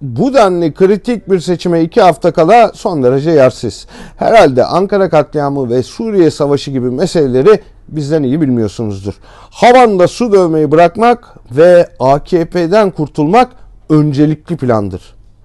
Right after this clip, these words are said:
Kim yüzleşmenin olmayacağını söylüyor ki? Seçime artık sayılı günler var. Toplum sırt çevirmişse gerisi lafı güzaftır.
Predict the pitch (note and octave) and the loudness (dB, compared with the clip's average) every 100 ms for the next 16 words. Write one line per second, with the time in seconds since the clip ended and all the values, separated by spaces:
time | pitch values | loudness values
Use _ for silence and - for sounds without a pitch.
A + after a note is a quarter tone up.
0 | _ - - - - A#3 F#3 E3 D#3+ D#3+ | _ -20 -20 -14 -8 -6 -4 -2 -2 -2
1 | D#3+ E3+ E3 D#3+ D#3 D#3 C#3+ D3+ C#3 D#3 | -4 -4 -2 -2 -2 -2 -2 -2 -2 -4
2 | C#3+ E3 C#3+ - F2 - - - - _ | -2 -2 -2 -8 -14 -18 -20 -20 -20 _
3 | _ - - - _ _ - _ _ - | _ -20 -20 -20 _ _ -20 _ _ -20
4 | - - - - A#3+ - A#3+ A#3 A3 A#3+ | -20 -20 -8 0 2 2 4 4 4 0
5 | - G#3+ G#3 G3+ F#3+ F#3 F3 D#3+ D3+ - | 2 2 2 2 2 4 4 4 2 2
6 | G3+ G3+ G3 - G3 G#3 F3+ E3 E3+ - | 0 0 0 0 2 2 2 0 -4 0
7 | G#3 G3+ E3+ D#3+ F3 C3+ - C3 F#3 D3 | 2 2 0 0 0 0 -6 0 2 2
8 | F#3+ D#3 B2+ A#2 - A2+ - - | 0 -4 -2 -4 -4 -12 -12 -18